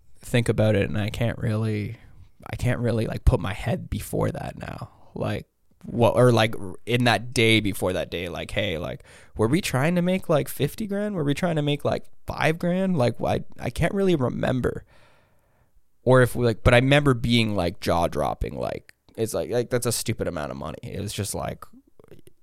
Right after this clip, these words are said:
yeah. And then we just invested it all back in and kept kinda building the company.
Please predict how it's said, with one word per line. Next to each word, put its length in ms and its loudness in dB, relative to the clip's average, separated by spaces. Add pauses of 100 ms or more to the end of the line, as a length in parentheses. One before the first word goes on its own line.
(120)
yeah. 200 -10 (240)
And 180 0
then 100 2
we 80 0
just 160 -2
invested 400 -4
it 120 -6
all 140 -2
back 280 -6
in 180 -4
and 120 -8
kept 340 -12
kinda 180 -12
building 300 -8
the 100 -14
company. 380 -10